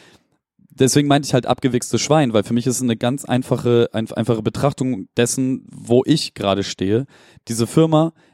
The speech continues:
ich liebe jeden Einzelnen, der, der da drin arbeitet. Ich liebe unsere Kunden. Ich liebe das, was wir tun. Ich bin unfassbar froh, unabhängig zu sein, wirklich froh über die <laughs> Auftragslage und all das, was wir halt so machen. Auf der anderen Seite ist es aber so, dass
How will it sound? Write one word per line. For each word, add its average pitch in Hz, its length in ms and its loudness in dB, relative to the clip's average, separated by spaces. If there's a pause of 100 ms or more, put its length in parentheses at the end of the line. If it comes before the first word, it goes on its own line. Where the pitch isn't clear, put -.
ich 107 160 -4
liebe 143 280 4
jeden 135 220 2
Einzelnen, 123 360 -2
der, 110 120 2
der 110 280 -2
da 110 80 0
drin 107 160 -6
arbeitet. 113 300 0
Ich 101 80 -10
liebe 127 180 -2
unsere 113 240 -2
Kunden. 165 380 -2
Ich 131 120 -8
liebe 117 200 0
das, 110 180 -4
was 110 160 -2
wir 117 80 -4
tun. 175 340 -2
Ich - 180 -10
bin 120 260 -2 (400)
unfassbar 143 560 0
froh, - 320 0
unabhängig 156 520 0
zu - 120 -10
sein, 151 340 -2 (580)
wirklich 139 640 -2
froh 147 380 -2
über 123 240 -2
die 113 200 -4
<laughs> - 40 -20
Auftragslage 151 920 -2 (320)
und 117 260 -2
all 123 140 2
das, 131 200 -2
was 117 160 -6
wir 113 80 -2
halt 104 120 -4
so - 100 -6
machen. 151 400 -4 (1800)
Auf 117 160 0
der 147 100 2
anderen 170 200 2
Seite 123 480 0
ist 113 180 -4
es 117 100 -8
aber 117 180 0
so, 117 160 0
dass - 380 -4